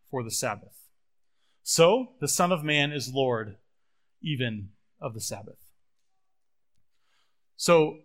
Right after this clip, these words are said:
as Jesus is interpreting the Old Testament law, which we ought to listen to Jesus when he interprets the Old Testament, he's saying that in this situation,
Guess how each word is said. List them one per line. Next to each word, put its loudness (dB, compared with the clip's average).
as 2
Jesus 2
is 0
interpreting -2
the 0
Old 2
Testament 0
law, -2
which -4
we 8
ought 8
to 2
listen 2
to 0
Jesus 0
when -2
he 0
interprets -2
the -4
Old -4
Testament, -6
he's 2
saying 6
that 8
in 2
this 6
situation, 0